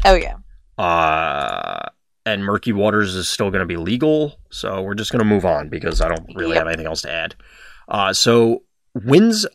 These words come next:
Speaker 2: of Plague. This is the Dread Storm combo buff, and it's replacing one, Chilling Touch was one of my favorite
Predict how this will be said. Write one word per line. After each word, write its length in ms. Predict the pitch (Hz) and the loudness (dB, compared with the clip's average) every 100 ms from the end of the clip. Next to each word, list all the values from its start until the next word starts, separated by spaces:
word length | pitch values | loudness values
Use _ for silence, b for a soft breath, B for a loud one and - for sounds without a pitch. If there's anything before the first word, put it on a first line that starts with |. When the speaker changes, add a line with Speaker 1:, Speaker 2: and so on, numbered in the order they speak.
| - | -2
Speaker 2:
of 240 | 135 127 - | 0 0 -6
Plague. 600 | - 104 107 90 - - _ _ _ b b b b | -2 4 6 4 -2 -20 _ _ _ b b b b
This 220 | 123 143 - | 2 2 2
is 320 | 143 139 104 | 2 2 0
the 180 | 113 104 | -4 -4
Dread 500 | 98 101 143 180 - | 0 4 6 4 -2
Storm 800 | - - - 139 127 127 117 123 | -4 -4 -2 4 6 6 4 2
combo 360 | - 107 104 95 | -2 0 4 4
buff, 300 | 85 85 - | 2 -2 -4
and 180 | - 95 | -4 -2
it's 160 | 90 - | -2 -2
replacing 760 | 101 - 135 151 - 135 120 | -4 0 2 2 2 2 4
one, 180 | 113 123 - | 2 0 -2
Chilling 300 | - 175 170 | 2 4 6
Touch 260 | 160 139 | 6 4
was 140 | 120 101 | 4 4
one 120 | 107 | 4
of 40 | 104 | 6
my 140 | 92 | 4
favorite 480 | - 113 95 98 | 2 0 2 0